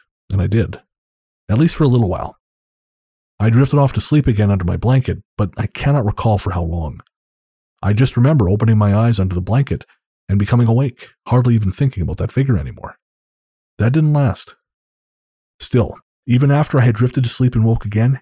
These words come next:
he was still standing there.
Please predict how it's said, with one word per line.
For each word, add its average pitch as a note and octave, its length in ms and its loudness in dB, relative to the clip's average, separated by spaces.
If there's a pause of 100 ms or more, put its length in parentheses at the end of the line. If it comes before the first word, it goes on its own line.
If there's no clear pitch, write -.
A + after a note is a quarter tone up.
(140)
he A#2 140 0
was A2+ 240 0
still A#2+ 640 0 (340)
standing A2+ 560 0
there. - 240 -10